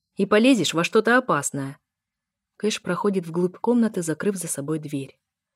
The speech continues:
Мои глаза расширяются. Только Аматорио-младший может мне угрожать в присутствии моего брата, который на грани, чтобы позвонить в полицию, федералам или в приёмную президента.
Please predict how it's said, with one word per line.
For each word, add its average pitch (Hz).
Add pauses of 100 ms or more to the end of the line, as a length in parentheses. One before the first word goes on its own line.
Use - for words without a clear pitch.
(240)
Мои 151
глаза 147
расширяются. 170 (440)
Только 240
Аматорио-младший 220
может 160
мне 160
угрожать 156
в -
присутствии 208
моего 208
брата, 208 (340)
который 185
на 175
грани, 180
чтобы 156
позвонить 160
в -
полицию, 143 (200)
федералам 165 (240)
или 254
в -
приёмную 165
президента. 156